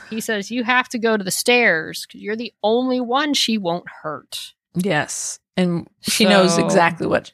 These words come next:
Speaker 2: what he's talking about.
Speaker 1: Yeah.
Speaker 2: So she
Speaker 1: Yeah.
Speaker 2: gets the hell out of there. Well, it's funny. He sa-,
Speaker 1: Nicole
Speaker 2: he,
Speaker 1: out.
Speaker 2: he says, "I'm fe-, <laughs> what I'm feeling down here is for you."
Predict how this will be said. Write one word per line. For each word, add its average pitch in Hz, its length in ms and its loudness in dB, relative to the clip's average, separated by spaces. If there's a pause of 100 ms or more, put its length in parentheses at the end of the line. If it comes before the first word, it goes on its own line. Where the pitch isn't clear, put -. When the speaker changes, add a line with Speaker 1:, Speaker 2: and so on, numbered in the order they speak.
(120)
Speaker 2:
what 151 140 -2
he's - 140 -4
talking - 340 -2
about. - 380 -12 (160)
Speaker 1:
Yeah. 156 240 -2 (460)
Speaker 2:
So - 120 -10
she - 140 -4
Speaker 1:
Yeah. 165 80 0
Speaker 2:
gets 143 180 -2
the 196 80 -8
hell 165 200 -6
out - 140 -8
of - 80 -12
there. - 260 -12
Well, 214 180 2
it's - 180 0
funny. 233 200 4
He 196 120 -2
sa-, 240 100 4
Speaker 1:
Nicole 247 360 0
Speaker 2:
he, 196 60 -6
Speaker 1:
out. 185 340 -4
Speaker 2:
he 214 140 -4
says, 233 200 2
"I'm 220 160 2
fe-, - 200 -2 (140)
<laughs> - 160 -6
what 254 240 4
I'm 285 120 2
feeling 247 380 2
down 208 180 2
here 202 220 0
is 190 160 0
for - 140 -8
you." 190 520 -2